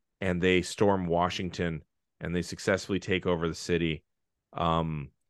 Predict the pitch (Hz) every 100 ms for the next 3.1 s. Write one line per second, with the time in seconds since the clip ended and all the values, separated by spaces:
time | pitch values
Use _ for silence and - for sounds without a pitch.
0 | _ 85 87 82 - 82 87 87 92 92
1 | 90 85 - 87 85 - 95 - 87 80
2 | 87 - - 101 92 - 98 92 90 87